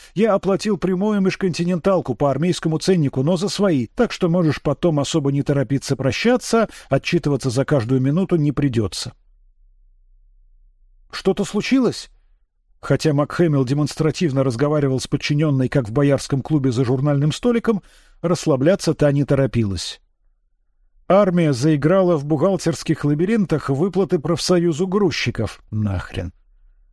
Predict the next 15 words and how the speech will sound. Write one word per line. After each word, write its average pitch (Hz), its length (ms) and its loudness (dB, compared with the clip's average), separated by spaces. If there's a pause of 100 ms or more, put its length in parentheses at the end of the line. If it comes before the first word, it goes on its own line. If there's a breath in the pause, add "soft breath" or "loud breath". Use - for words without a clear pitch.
(400)
Макхэмилл 202 540 2
демонстративно 165 800 0
чиркнул 175 560 -2
рукой 151 340 0
по 151 140 0
горлу. 117 400 -2 (1000)
Подснежники 175 800 0
эскорта 175 480 -2
и 156 160 -4
десантные 160 600 -2
плоскодонки 170 760 0
отказываются 160 840 0
грузить. 139 580 -2 (100)
Нас 170 360 2
тоже. 120 420 0